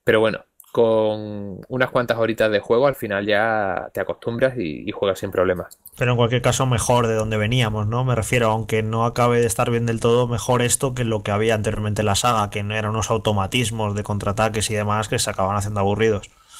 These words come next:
Speaker 1: Claro, claro, el, el juego creo que mejora prácticamente en, en todos los aspectos de la jugabilidad.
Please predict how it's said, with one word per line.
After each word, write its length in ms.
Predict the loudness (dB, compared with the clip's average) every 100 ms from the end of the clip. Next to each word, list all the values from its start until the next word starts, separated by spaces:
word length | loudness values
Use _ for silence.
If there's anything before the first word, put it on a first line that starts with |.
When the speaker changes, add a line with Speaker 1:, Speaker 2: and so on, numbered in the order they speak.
| -20 -10 2
Speaker 1:
Claro, 240 | 4 4
claro, 260 | 0 -4 -6
el, 160 | -6 -4
el 120 | -2
juego 720 | 0 2 4 4 4 2 -2 -2
creo 240 | 0 0
que 300 | 0 0 0
mejora 720 | -4 -8 -2 0 2 0 0
prácticamente 720 | -4 -6 -6 -6 -6 -2 0
en, 200 | 0 -4
en 360 | -6 -8 -10 -6
todos 180 | 0 0
los 120 | 0
aspectos 640 | -4 -4 -4 2 2 4 2
de 80 |
la 40 | 0
jugabilidad. 600 | 2 0 0 2 2